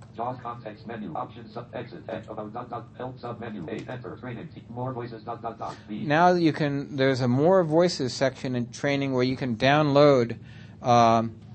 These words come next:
Speaker 2: a whole bunch of different voices, and then you can switch between the different profiles if you want to change the voice.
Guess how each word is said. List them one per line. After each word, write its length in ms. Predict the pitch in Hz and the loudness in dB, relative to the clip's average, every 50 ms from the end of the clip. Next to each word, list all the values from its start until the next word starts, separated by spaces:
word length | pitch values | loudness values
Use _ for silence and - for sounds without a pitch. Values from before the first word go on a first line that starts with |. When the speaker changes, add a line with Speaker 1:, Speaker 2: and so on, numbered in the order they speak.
| - - - - | -20 -20 -10 -6
Speaker 2:
a 100 | 117 120 | -4 -2
whole 220 | 107 147 170 170 | 4 6 6 6
bunch 260 | 165 156 151 143 - 143 | 6 6 4 4 2 -2
of 140 | 123 113 | -2 0
different 380 | - 151 135 - - 147 123 127 | 2 0 0 2 0 -4 -4 -4
voices, 720 | 123 131 131 131 127 - - 147 147 147 147 143 - - - - - | 0 2 2 2 2 2 0 0 0 -2 -2 -6 -8 -12 -14 -16 -10
and 600 | - 131 123 123 120 120 117 117 117 117 113 - - - - - - - | -4 0 0 2 2 2 2 0 -2 -4 -8 -10 -12 -16 -18 -20 -4 0
then 160 | 131 131 131 | 2 2 2
you 100 | 131 127 | 2 0
can 160 | 127 123 120 | 0 -2 -4
switch 380 | 113 - - 147 143 139 - - | -4 -2 0 0 0 0 -2 -6
between 460 | 127 123 - - 139 135 135 131 127 | -10 -10 -6 -6 -4 -2 -2 -2 -2
the 60 | 123 | -4
different 300 | - 131 123 123 127 117 | -4 -4 -4 -4 -6 -4
profiles 680 | 120 - 147 143 - - 131 123 120 117 120 110 113 | -2 0 0 0 0 2 2 2 4 2 2 0 -4
if 140 | 123 117 120 | -6 -6 -4
you 80 | 127 127 | -2 0
want 240 | 127 123 120 117 113 | 2 2 2 2 0
to 80 | - | -2
change 280 | - 131 131 127 120 - | -2 -2 -2 -2 -4 -6
the 60 | 117 | -6
voice. 540 | 104 113 135 131 120 113 113 - - - | -4 0 2 4 4 4 2 0 -4 -10